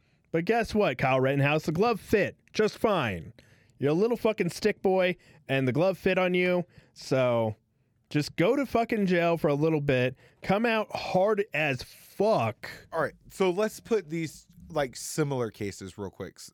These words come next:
Speaker 2: together, right?
Speaker 1: Yeah.
Speaker 2: So, uh, we're using self-defense, right? 'Cause
Speaker 1: <laughs>
Speaker 2: that's what this whole defense was, right?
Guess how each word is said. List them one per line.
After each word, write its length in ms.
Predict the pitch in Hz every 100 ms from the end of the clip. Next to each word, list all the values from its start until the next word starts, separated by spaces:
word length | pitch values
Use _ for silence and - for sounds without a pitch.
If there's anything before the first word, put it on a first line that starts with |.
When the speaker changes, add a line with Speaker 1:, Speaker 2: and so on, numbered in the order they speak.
| _
Speaker 2:
together, 440 | - 95 92 - - _
right? 300 | 101 107 117 _ -
Speaker 1:
Yeah. 240 | 160 113 85
Speaker 2:
So, 480 | 151 139 123 113 - _ _ _ -
uh, 420 | 147 120 113 123 -
we're 340 | 135 143 143
using 540 | 139 139 127 131 127
self-defense, 840 | 120 127 113 - 110 107 85 - -
right? 300 | 107 107 113 _
'Cause 160 | - 127
Speaker 1:
<laughs> 40 |
Speaker 2:
that's 240 | 120 110 -
what 180 | 113 -
this 180 | 107
whole 160 | - 107
defense 440 | 98 - 101 92
was, 320 | 90 87 - -
right? 280 | 95 110